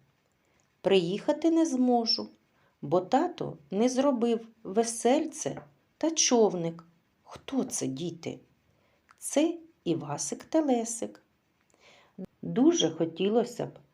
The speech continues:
потрапити до вас, та соромлюсь своєї гидкої зовнішності. Від кого ця телеграма? Від гидкого каченя.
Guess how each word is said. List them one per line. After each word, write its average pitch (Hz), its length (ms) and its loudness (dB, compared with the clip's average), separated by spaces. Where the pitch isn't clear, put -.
потрапити 220 680 2
до 135 180 -4
вас, 131 300 -10
та 156 120 -2
соромлюсь 220 720 0
своєї 160 420 -2
гидкої 160 580 -2
зовнішності. 196 1040 -2
Від 226 200 -6
кого 170 340 2
ця 143 180 -8
телеграма? 139 760 -6
Від 135 240 -8
гидкого 226 680 -6
каченя. 139 600 -6